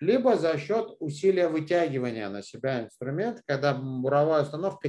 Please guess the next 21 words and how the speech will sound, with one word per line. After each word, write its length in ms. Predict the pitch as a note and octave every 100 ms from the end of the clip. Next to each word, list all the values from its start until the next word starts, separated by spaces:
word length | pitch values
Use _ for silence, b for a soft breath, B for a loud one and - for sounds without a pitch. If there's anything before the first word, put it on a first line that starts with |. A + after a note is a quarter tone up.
| D3
тянет 460 | - F#3 E3 C3 -
на 100 | A2+
себя 380 | - A#2+ B2 A2+
инструмент. 560 | G2 - B2+ A#2+ F#2 - B B B _
То 100 | F3+
есть, 280 | E3 D3 - -
э, 360 | D#3 D#3 D3+
здесь, 460 | C3+ C#3+ A#3+ A#3 -
по 240 | - E3
сути, 580 | D3+ A#3 B3+ - C3+ - B2
вес 480 | C#3 G3+ D3 - -
трубы 580 | D3 D#3 G3+ C4 A#3+ - _ -
никакой 600 | D3+ D3+ D#3 D3 A3 F3+
сверхбольшой 840 | - E3+ E3 C3+ D3 D3 E3 D#3+
роли 360 | D#3+ G#3 F#3+ C#3+
для 180 | B2+ C3
спускоподъемных 840 | - D3 - C3+ C3 C#3+ C3+ B2+
операций 760 | - C3 D3+ F#3+ F#3+ D3+ C3+ D3 _ _
не 280 | A#2+ C3 A#2+
играет. 400 | A2+ F#2+ D2+ - _ _ _ _ _ _ _ _ _ _ _ _ G3 _ _ _ b b b _ _ _ _ _ _ _ _ _ _ _ _ _ _ _
А, 840 | - A#2+ A#2 A#2 A#2+ A#2+ A#2+ -